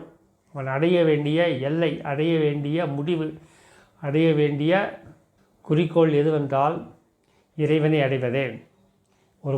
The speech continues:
ஒவ்வொருவனுக்கும் நீ பலவித குறிக்கோள் நீ வைத்திருக்கலாம். ஆனால் அதையெல்லாம் விட மிகவும் தலையான குறிக்கோள் எது என்று ராமகிருஷ்ண பரமஹம்சர் சொல்கிறார் என்றால் இறைநிலை அடைவதே. தனது வாழ்க்கையில் இறைநிலை அடைவது தான் மிக தலையான குறிக்கோள். நாம்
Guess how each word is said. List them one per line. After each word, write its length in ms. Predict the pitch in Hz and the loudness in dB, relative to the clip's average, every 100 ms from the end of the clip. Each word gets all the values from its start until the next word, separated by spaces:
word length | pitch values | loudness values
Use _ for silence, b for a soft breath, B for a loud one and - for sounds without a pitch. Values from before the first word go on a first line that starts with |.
| 143 | 2
ஒவ்வொருவனுக்கும் 640 | 139 139 151 151 156 165 156 | 2 4 4 2 0 0 0
நீ 80 | 156 | -2
பலவித 500 | 147 143 151 151 151 | 0 2 2 0 0
குறிக்கோள் 320 | 147 156 160 151 | -2 0 0 0
நீ 60 | 143 | 0
வைத்திருக்கலாம். 500 | 135 135 139 131 - - | -2 -4 -2 -2 -4 -10
ஆனால் 300 | 127 131 143 | -8 -4 -2
அதையெல்லாம் 440 | 131 143 147 160 | 0 0 2 2
விட 160 | 135 143 180 B B B _ 147 | 0 -2 -2 B B B _ -2
மிகவும் 380 | 147 156 160 151 | 2 4 2 0
தலையான 400 | 143 156 160 160 | 2 2 2 0
குறிக்கோள் 460 | 156 151 156 147 139 | -2 -2 0 0 0
எது 120 | 143 | 0
என்று 180 | 143 143 | -2 0
ராமகிருஷ்ண 460 | 135 147 139 135 | 0 0 -2 -2
பரமஹம்சர் 380 | 139 135 139 135 | -4 -2 -4 -6
சொல்கிறார் 380 | 139 139 139 135 | -6 -2 -2 -2
என்றால் 240 | 131 170 185 B B B _ | -2 -2 -2 B B B _
இறைநிலை 500 | 151 160 180 165 160 139 | 2 2 4 4 2 2
அடைவதே. 360 | 135 127 131 - - _ _ _ _ _ b b b | 0 -2 -4 -8 -16 _ _ _ _ _ b b b
தனது 300 | - 139 143 139 | -4 0 2 2
வாழ்க்கையில் 500 | 135 147 151 156 151 147 | 2 2 0 0 0 0
இறைநிலை 360 | 127 131 131 139 | -2 -2 -2 -2
அடைவது 280 | 123 123 123 | -4 -4 -4
தான் 140 | 143 143 | -2 -2
மிக 120 | 139 | -4
தலையான 460 | 143 131 135 135 135 | -2 -2 0 0 -2
குறிக்கோள். 380 | 135 127 160 156 | -4 -4 -2 -2
நாம் 260 | 151 143 | 0 0